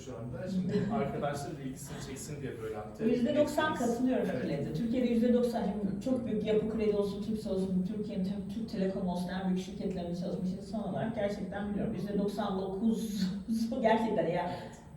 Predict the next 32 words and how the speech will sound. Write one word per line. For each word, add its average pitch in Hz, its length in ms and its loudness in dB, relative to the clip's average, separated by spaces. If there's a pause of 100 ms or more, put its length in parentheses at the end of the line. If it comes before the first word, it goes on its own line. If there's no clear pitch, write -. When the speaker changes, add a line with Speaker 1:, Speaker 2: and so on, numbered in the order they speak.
(140)
Speaker 2:
A - 0 -
P 339 500 4
I - 100 0
kullanıyor, 202 480 2
bunu 240 80 0
A 220 40 2
I 190 340 4
kullanıyor. 160 440 0 (480)
A 220 60 8
I 214 80 6
de 175 60 2
geliştirmiyor 131 800 0
ne 127 80 -6
yazık 117 240 -4
Speaker 1:
Ben - 120 -8
Speaker 2:
ki. - 60 -6
Speaker 1:
Çin'e 190 220 -8
gittim. 170 400 -10
Çin'de 160 420 -10
bir 151 300 -4
yapay 147 320 -8
zeka 143 340 -8
ile 127 180 -4
bir 131 140 -8
chat 139 280 -12
gibi 131 180 -10
bir 135 360 -12
şey 127 280 -8
var. 110 260 -10 (180)
Ee, 120 400 -10
chat 135 160 -10 (120)
programı. 123 400 -10